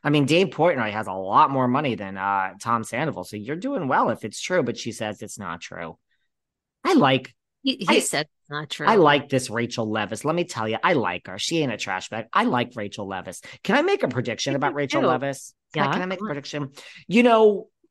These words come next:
Speaker 1: she was trying to come back and she wanted the same money as Tom and Ariana, rightfully so. I, let's see, let's see if the next season of V P R can live up to the aftermath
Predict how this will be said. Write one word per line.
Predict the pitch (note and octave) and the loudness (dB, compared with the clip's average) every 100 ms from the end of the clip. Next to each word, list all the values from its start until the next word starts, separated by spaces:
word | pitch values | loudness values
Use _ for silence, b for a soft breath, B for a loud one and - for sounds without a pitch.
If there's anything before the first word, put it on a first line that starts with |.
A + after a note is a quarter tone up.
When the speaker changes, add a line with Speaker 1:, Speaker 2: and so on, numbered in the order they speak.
| _ | _
Speaker 1:
she | D3+ - | -4 -2
was | A3 G3 | 0 -2
trying | - F3+ G3+ C4+ A#3+ | -2 2 2 2 0
to | C#3 | -2
come | - B2+ | -4 -2
back | B2 D3 D3 A2 | 4 6 6 2
and | A#2 | -6
she | - | -6
wanted | B2 C3+ D3+ F3+ | -2 0 0 -4
the | F3+ | -8
same | - F3 F3+ | -4 -2 0
money | D#3+ B3 F#3 | 0 0 0
as | G#2 | -2
Tom | - A#2 A#2+ C#3+ | -6 -2 0 2
and | D3 | 2
Ariana, | B2 C3+ E3 G#3+ E4+ A#2 G2 C3+ | 2 2 0 0 -2 -4 -6 -6
rightfully | B2+ C#3 G3 A3+ - A#3 A3 | -2 2 0 0 -4 -2 -2
so. | E3+ - A3 E3 B B B - | -6 -2 2 2 B B B 2
I, | D3 F3+ A3 F#3 | 6 8 6 4
let's | C#3 F#3+ - | 2 0 -2
see, | - G4 D4 A#3+ - _ _ - | -4 -2 -2 -4 -10 _ _ -4
let's | A#2+ C#3 F3 A#3 - | 2 4 4 0 -4
see | - D#4+ C#4 F#3 F3 | -6 -2 0 0 -2
if | F3+ - | -4 -2
the | C3 | 0
next | C#3+ D#3+ - | 0 -2 -4
season | - G3 F3+ D#3 | -4 -2 0 0
of | A2 | 0
V | A#2 B2+ | -2 -4
P | - G#3+ | -4 2
R | G#3+ D#3 C3+ | 6 6 4
can | - | 0
live | B2+ B2 B2+ | 0 0 0
up | C3+ D3 | 0 0
to | - C3 | -2 -4
the | B2 B2 | -2 2
aftermath | C3 C#3 D#3 C#3 B2+ B2+ | 4 2 -4 -4 -2 -4